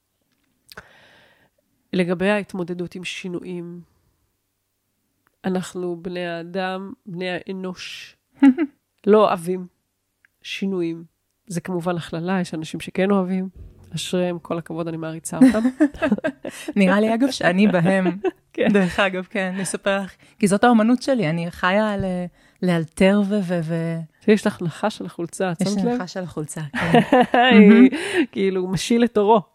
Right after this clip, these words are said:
Speaker 2: מהמם.
Speaker 1: אה, זה חזק.
Speaker 2: זאת, אגב, החיה שהכי,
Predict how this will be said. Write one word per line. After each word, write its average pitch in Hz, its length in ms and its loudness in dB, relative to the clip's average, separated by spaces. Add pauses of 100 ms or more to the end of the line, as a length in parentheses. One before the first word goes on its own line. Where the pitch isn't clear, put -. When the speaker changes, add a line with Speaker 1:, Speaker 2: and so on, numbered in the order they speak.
(100)
Speaker 2:
מהמם. 220 340 8 (640)
Speaker 1:
אה, 175 440 -4 (120)
זה 175 160 -6
חזק. 180 500 -6 (720)
Speaker 2:
זאת, 185 220 0
אגב, 190 200 2
החיה 185 320 -2
שהכי, 226 460 -2